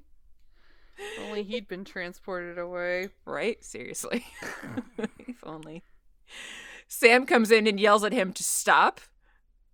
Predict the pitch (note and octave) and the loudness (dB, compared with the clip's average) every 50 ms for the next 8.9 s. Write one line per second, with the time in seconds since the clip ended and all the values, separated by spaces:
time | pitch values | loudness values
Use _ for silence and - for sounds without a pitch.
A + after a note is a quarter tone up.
0 | _ _ _ _ _ _ _ _ - E3+ F#3 D3+ E3 G3 - G3 E3+ D#3 D#3+ - | _ _ _ _ _ _ _ _ -6 -6 -6 -6 -8 -4 -2 0 0 0 2 2
1 | E3+ D#3+ D#3+ - E3+ - G#3+ A#3 A#3+ C#4 C#4 A#3 F#3 F3+ F3+ F#3+ F3 F#3+ F3 E3 | 2 2 2 0 -2 0 2 2 2 2 2 2 0 0 -2 -2 -2 -2 0 2
2 | E3 E3 F3+ G3 G3+ G3 - F#3 F3+ F3+ F#3 F3 E3 - _ _ _ _ _ _ | 4 4 2 2 -2 -4 -4 -4 -4 -4 -6 -10 -14 -16 _ _ _ _ _ _
3 | _ _ _ _ - E3 D#3+ F#3 G3 - - F3+ F#3+ F#3+ - F#3+ E3+ - F#3+ F3 | _ _ _ _ 0 2 2 2 2 2 4 6 6 6 4 0 -4 -4 -4 -4
4 | F#3+ G3+ G3 - F#3+ E3+ E3+ F3 F3 F3 - - - G#3+ A#3 A#3+ F#3 D3+ - - | -4 -4 -4 -2 0 0 0 0 0 -2 -4 -6 -4 0 4 4 4 4 2 0
5 | - E3+ E3+ E3+ E3 E3+ F#3 F#3+ - - F3 F3 F3 F#3 - - F#3 F3+ F#3 G3 | -4 -4 -2 0 0 0 0 -2 -2 -2 0 0 -2 -2 -2 -2 0 0 0 -2
6 | G#3 A#3 - - - F#3+ E3+ - F3+ F3+ F#3+ G3+ F#3+ G3 G3 - - A3 G#3 A3 | -2 -6 -10 -4 -2 -2 0 0 0 -2 -2 -2 -4 -4 -4 -4 -2 -2 -2 0
7 | B3+ A#3 A#3+ C4+ - D#3+ C#3 D3 - - G3+ - - _ _ _ _ _ _ _ | 0 0 0 0 -2 -4 -6 -6 -10 -16 -20 -20 -20 _ _ _ _ _ _ _
8 | _ _ _ _ - E3+ D#3 D#3+ D#3+ F3 D#3 C#3+ C3 C3+ C#3 C3+ - - | _ _ _ _ -2 0 0 0 0 -2 -4 -6 -8 -10 -12 -12 -12 -16